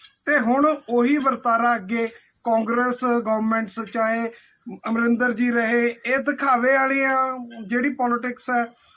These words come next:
ਵੀ ਅਸੀਂ ਆਹ ਮਤਾ ਪਾਤਾ, ਇਹ ਕਰਤਾ, ਉਹ ਤਾਂ ਬਥੇਰੀ ਕਰਦੇ ਰਹੇ ਨੇ, ਪਰ ਉਹ ਮ-, ਮਕਸਦ ਨਹੀਂ ਹੈ। ਹੁਣ ਭਗਵੰਤ ਮਾਨ ਜੀ, ਹੁਣ ਭਗਵੰਤ ਮਾਨ ਜੀ ਜਿਹੜੇ ਨਹਿਰੀ ਸੂਏ ਹੋਰ ਸਾਰਾ ਕੁਛ ਇਹ ਕਰਾ ਰਹੇ ਨੇ,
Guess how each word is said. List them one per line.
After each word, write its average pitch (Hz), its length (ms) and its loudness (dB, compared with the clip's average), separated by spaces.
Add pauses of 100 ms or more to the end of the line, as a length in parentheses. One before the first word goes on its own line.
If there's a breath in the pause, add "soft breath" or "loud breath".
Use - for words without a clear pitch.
(160 loud breath)
ਵੀ 240 120 2
ਅਸੀਂ 247 160 0
ਆਹ 247 140 4
ਮਤਾ 254 340 0
ਪਾਤਾ, 240 480 2
ਇਹ 240 120 0
ਕਰਤਾ, 240 380 -2
ਉਹ 247 100 0
ਤਾਂ 269 140 -2
ਬਥੇਰੀ 247 340 -4
ਕਰਦੇ 226 360 -2
ਰਹੇ 208 240 -4
ਨੇ, 202 160 -6 (520 loud breath)
ਪਰ 254 240 2 (120)
ਉਹ 269 360 4
ਮ-, 285 200 4 (120)
ਮਕਸਦ 240 480 -2
ਨਹੀਂ 208 240 -2
ਹੈ। 147 140 -6 (360 loud breath)
ਹੁਣ 254 160 2
ਭਗਵੰਤ 269 480 0
ਮਾਨ 247 320 2
ਜੀ, 247 160 0
ਹੁਣ 254 180 2
ਭਗਵੰਤ 269 440 -2
ਮਾਨ 254 260 2
ਜੀ 247 80 -4
ਜਿਹੜੇ 262 300 0
ਨਹਿਰੀ 262 400 2
ਸੂਏ 254 520 0
ਹੋਰ 233 280 0
ਸਾਰਾ 247 300 0
ਕੁਛ 254 240 -10
ਇਹ 262 100 -4
ਕਰਾ 220 340 0
ਰਹੇ 233 140 0
ਨੇ, 240 200 -2